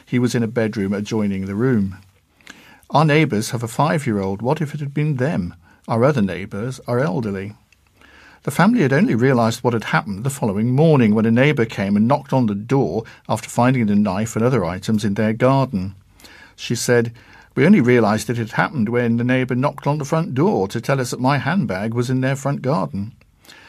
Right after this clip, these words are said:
A hundred pounds was stolen from my purse, but they were obviously not keen gardeners, as they left a garden centre voucher, which was with the money. They clearly took the time to separate them.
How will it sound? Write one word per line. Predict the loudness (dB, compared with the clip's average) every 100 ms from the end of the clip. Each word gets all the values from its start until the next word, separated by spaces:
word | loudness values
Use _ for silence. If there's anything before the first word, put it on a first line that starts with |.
| -18 -2
A |
hundred | 4 4 2 0
pounds | 0 2 0
was | -4
stolen | 0 4 4 4
from | -2 0
my | 0 -2
purse, | 0 2 2 2 -6
but | -4
they | 0
were | 2 2
obviously | 2 0 -2
not | -2 -4 -4
keen | -2 -2 -2
gardeners, | -2 -2 -2 -4 -2 -2 -6 -16 -10 -4
as | 0
they | 2
left | 2 0 0
a |
garden | 0 0 0 -4
centre | -2 -2 -2
voucher, | 0 0 0 -2 -4 -4 -4 -12
which | -8 -6 -4
was | -4
with | -2
the | 0
money. | 2 2 2 -2 -10 -20 -20 -10
They | -8
clearly | 0 2 2
took | 0 -6
the | -4
time | -2 0 0
to | -2
separate | -2 -2 2 2 2 -2
them. | -6 -6